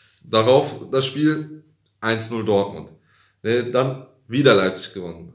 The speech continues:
ein Unentschieden. Dann Dortmund gewonnen, Dortmund gewonnen, Unentschieden, Dortmund gewonnen. Das heißt, Leipzig hat den letzten Sieg im Jahr zweitausendsiebzehn geholt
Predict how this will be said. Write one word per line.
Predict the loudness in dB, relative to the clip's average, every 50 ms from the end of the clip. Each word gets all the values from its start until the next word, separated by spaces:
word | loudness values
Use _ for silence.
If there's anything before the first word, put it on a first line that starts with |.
| -20
ein | -16 -14
Unentschieden. | -10 -8 -8 -8 -8 -8 -8 -8 -10 -10 -12 -16 -18 -20 _ _ _ _ _
Dann | -8 -8 -4 2 4
Dortmund | 6 6 6 2 -2 -4
gewonnen, | -6 -4 -4 -4 -4 -4 -4 -2
Dortmund | -2 -2 -2 -2 -6 -12
gewonnen, | -10 -8 -6 -6 -6 -8 -8
Unentschieden, | -10 -10 -10 -8 -8 -8 -8 -8 -6 -2
Dortmund | -2 -2 -2 -2 -6 -10
gewonnen. | -10 -10 -8
Das | -6 0 2
heißt, | 2 2 2 -2 -8 -10 -2
Leipzig | 0 2 2 2 0 -4 -6 -6
hat | -8 -8 -8
den | -6 -4
letzten | -4 -4 -4 -6 -10 -14 -12
Sieg | -10 -10 -10 -10 -10 -10
im | -10 -6
Jahr | -4 -4 -2 -2 -4 -6 -8
zweitausendsiebzehn | -10 -10 -8 -8 -6 -4 -4 -4 -4 -6 -8 -10 -12 -12 -12 -12 -10
geholt | -10 -10 -10 -10 -12 -14